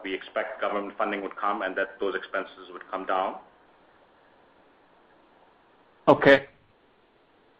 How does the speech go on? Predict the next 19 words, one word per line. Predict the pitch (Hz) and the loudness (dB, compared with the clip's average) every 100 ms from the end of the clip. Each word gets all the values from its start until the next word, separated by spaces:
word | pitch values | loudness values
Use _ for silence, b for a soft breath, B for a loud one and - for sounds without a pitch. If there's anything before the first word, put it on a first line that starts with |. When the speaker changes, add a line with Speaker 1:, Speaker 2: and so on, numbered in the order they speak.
| _ _ - - | _ _ -14 8
Speaker 2:
Um, | 160 160 160 151 - - | 12 12 10 6 -6 8
and, | 175 180 175 170 - | 10 10 8 4 8
uh, | 165 156 - | 8 8 0
about | 160 185 185 - | 8 10 8 8
your | 180 160 | 10 10
debt | 151 185 190 | 10 8 8
maturity, | 170 - 175 170 180 147 147 b b b b b _ _ - | 4 8 8 8 8 8 8 b b b b b _ _ 0
you | 151 175 180 | 6 10 10
mentioned | 170 175 170 170 | 10 8 8 8
that | 151 151 165 | 8 8 6
you | 147 | 10
have | 151 147 - | 10 8 10
four | 175 170 | 10 10
hundred | 170 160 | 10 10
and | 160 151 | 10 8
forty | 165 156 | 8 8
million | 151 151 151 | 8 8 8
dollars | 147 147 147 | 10 10 8
of | 151 | 4